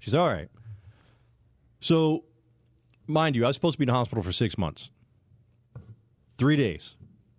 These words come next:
Three days I walked out of there. And the nurses taught Amy how to change the, the wounds and put the Silvadene on. So Amy nursed me back to health.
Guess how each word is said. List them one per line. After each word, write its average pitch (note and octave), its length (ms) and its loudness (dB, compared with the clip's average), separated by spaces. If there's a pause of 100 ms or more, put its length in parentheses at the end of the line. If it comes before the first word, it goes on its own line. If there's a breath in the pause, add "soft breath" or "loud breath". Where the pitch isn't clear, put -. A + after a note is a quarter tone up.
(400)
Three D3+ 200 4
days B2 260 2
I G#2 60 0
walked G2+ 300 0
out F#2 140 0
of D#2 80 -4
there. D2 220 -8 (640)
And G2+ 580 0
the A#2+ 80 0
nurses A#2 560 0 (320 soft breath)
taught A#2 220 2
Amy A2 460 0
how A2 200 0
to G2+ 160 0
change A2+ 440 0
the, F2+ 340 -2 (280)
the A#2 60 -2
wounds C3 440 2
and G2+ 120 -4
put G#2+ 120 0
the G2 60 -2
Silvadene B2+ 580 0
on. A#2+ 380 0 (420 loud breath)
So B2+ 320 0
Amy E3 600 0 (280)
nursed C3 300 0
me A#2+ 100 2
back G#2+ 220 0
to G2+ 80 0
health. F#2 260 -2